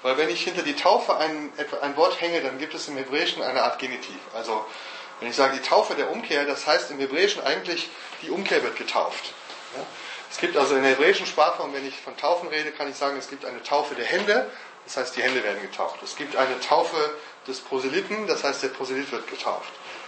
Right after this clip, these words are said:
Taufe der Umkehr würde im Hebräischen heißen, du taufst die Umkehr.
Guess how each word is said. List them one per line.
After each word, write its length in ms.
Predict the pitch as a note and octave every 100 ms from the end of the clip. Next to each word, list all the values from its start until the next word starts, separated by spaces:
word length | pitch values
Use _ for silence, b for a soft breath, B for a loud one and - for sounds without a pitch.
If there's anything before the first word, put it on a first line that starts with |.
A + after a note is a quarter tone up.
| -
Taufe 300 | C#3+ F#3 G3
der 200 | E3 D3
Umkehr 400 | G3 C4+ C#3 C#3 C#3+
würde 180 | D#3
im 80 | C#3+
Hebräischen 480 | C#3 D3+ G#3 G#3 D3+
heißen, 420 | D3 D3 D3+ G3 F#3 B B -
du 80 | C3
taufst 380 | C#3 D#3 -
die 40 | A#2+
Umkehr. 360 | B2+ - G#2+